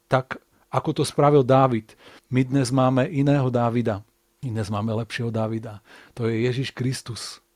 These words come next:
ktorý aj dnes v našom strede povstáva a pýta sa: „Komu by som mohol učiniť priazeň?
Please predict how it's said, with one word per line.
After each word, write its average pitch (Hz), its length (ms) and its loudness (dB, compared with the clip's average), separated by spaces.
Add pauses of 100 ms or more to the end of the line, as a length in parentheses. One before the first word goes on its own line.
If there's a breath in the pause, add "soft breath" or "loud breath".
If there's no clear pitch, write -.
(360 soft breath)
ktorý - 320 -2
aj 123 200 -2
dnes 131 260 0
v 127 60 0
našom 131 280 -2
strede 120 460 -4
povstáva 123 760 -4 (240 loud breath)
a 131 80 -10
pýta 123 400 -4
sa: 113 320 -6 (240)
„Komu 131 400 -2 (160)
by 123 140 -2
som 123 320 -4
mohol 110 560 -4 (320)
učiniť 135 480 -2
priazeň? 113 560 -8